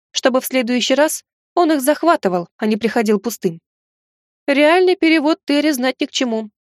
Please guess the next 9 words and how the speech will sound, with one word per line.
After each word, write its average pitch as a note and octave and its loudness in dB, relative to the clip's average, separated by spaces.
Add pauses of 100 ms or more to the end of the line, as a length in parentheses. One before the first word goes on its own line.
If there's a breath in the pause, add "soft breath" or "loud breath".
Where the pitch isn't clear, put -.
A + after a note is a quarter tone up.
(140)
однако A3 0
рыжая A#3+ 0
и B3 -6
на A3 0
это D4+ 0
высказывание G#3 0
имела G3+ 2
своё G3+ 0
мнение. E3 -6